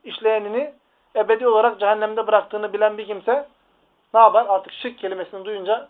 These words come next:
şöyle bir tüyleri, tüyleri ürperir.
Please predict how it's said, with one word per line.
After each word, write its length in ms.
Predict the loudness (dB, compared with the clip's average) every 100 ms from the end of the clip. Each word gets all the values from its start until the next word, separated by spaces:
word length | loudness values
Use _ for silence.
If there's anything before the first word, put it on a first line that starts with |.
| -8
şöyle 180 | -6 -6
bir 80 | -10
tüyleri, 360 | -6 -4 -4
tüyleri 460 | -8 -6 -4 -6 -10 _ _ _ _ _ _ _ _ -6
ürperir. 500 | -6 -2 -4 -4 -12